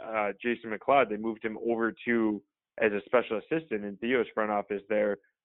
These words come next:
on the big league club. So he's gonna be a part of the major league team instead of about, you know, amateur scouting and player development. So between that and then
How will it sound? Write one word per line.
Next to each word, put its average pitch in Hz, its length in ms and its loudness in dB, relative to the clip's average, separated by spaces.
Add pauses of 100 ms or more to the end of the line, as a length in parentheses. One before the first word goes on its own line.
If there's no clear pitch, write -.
on 117 60 0
the 110 60 4
big 175 200 4
league 110 180 -2
club. 98 320 -6 (140)
So 117 240 6 (280)
he's 127 200 -2
gonna 123 180 2
be 117 100 4
a 110 40 4
part 117 220 4
of 107 60 0
the 101 80 -4
major 123 360 0
league 110 220 -4 (100)
team 113 220 -4
instead 110 320 2
of 101 120 2
about, 104 300 -2 (140)
you 113 100 -6
know, 101 80 -2
amateur 107 480 0
scouting 107 380 4
and 98 120 -10
player 110 240 2
development. 104 640 -2 (760)
So 120 360 6
between 123 300 -4
that 120 340 4
and 113 120 -6
then 110 300 -2